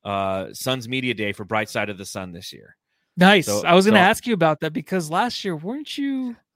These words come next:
Speaker 1: I was supposed to go, but I had to fly to Sacramento the morning of
Speaker 2: Yeah.
Speaker 1: Media Day. I got a
Speaker 2: <laughs> Yeah.
Speaker 1: late assignment at work. I was
Speaker 2: Yeah.
Speaker 1: like, "Motherfucker, of all the goddamn days they're gonna send me,
Speaker 2: When,
Speaker 1: it's
Speaker 2: when is
Speaker 1: Suns
Speaker 2: that?
Speaker 1: Media Day."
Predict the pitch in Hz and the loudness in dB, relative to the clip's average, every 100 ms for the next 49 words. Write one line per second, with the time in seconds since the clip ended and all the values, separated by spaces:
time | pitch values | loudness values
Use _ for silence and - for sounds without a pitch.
0 | - 113 - - 135 147 - 156 170 156 | -8 -6 -6 0 2 2 0 2 4 4
1 | 123 117 110 - 127 123 127 - 131 131 | 4 2 0 -2 2 2 2 0 0 0
2 | 131 131 120 107 107 107 113 110 185 214 | -2 0 0 -4 -4 -4 -2 4 6 8
3 | 165 107 95 98 95 107 110 - 262 143 | 6 0 -4 -2 0 4 4 6 6 4
4 | 143 160 147 143 143 135 139 131 127 120 | 0 -2 0 0 -4 -2 0 0 -2 -6
5 | 120 190 180 113 _ 147 117 - 95 131 | -6 -2 -2 -2 _ -8 -8 -10 -14 -10
6 | 165 160 147 135 127 123 110 107 104 104 | -8 -4 -2 -2 -2 -4 -2 -4 -4 -10
7 | 101 113 98 92 90 196 190 233 202 180 | -10 -10 -8 -10 -12 -2 0 2 0 -4
8 | 202 269 127 127 120 120 117 98 95 87 | -4 -2 -2 -2 -2 -2 -2 -4 -10 -14